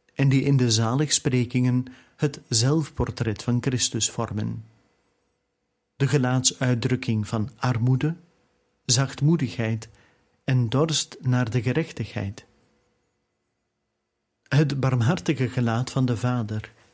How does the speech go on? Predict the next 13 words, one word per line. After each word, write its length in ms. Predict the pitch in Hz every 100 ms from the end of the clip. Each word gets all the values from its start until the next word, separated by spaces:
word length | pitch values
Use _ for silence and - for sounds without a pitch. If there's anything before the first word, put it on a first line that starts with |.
| _ _ _ _
en 220 | 127 131
van 160 | 131 127
de 80 |
vredelievende 920 | 120 123 113 110 117 131 147 135 139 143 - -
en 280 | - 131 127 127
vredestichtende 960 | 113 127 117 113 - 117 - 117 117
mens. 500 | 135 110 98 - - _ _ _ _ _ _ _ _ _ _ _ _ _ _ _ _ _ _ _
Het 240 | - 123 143
zuivere 540 | 123 123 127 127 131
gelaat 420 | 120 120 143 143 -
van 140 | 127
de 80 | 110
mens 460 | 117 135 139 -